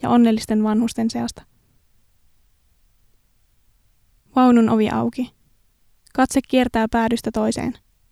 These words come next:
Tyhjää on. Huokaus. Syvä hengitys.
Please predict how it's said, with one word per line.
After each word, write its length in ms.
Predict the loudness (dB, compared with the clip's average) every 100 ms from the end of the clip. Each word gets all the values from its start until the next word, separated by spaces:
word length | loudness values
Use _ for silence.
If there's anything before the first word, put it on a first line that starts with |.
| _ _ _
Tyhjää 440 | -2 -2 -2 -8 -4
on. 160 | -4 -6 -8 _ _ _ _ _ _ _ _
Huokaus. 680 | 2 2 0 -6 -6 -10 -20 _ _ _ _ _ _
Syvä 360 | -4 0 0 0
hengitys. 580 | -2 -4 -4 -8 -14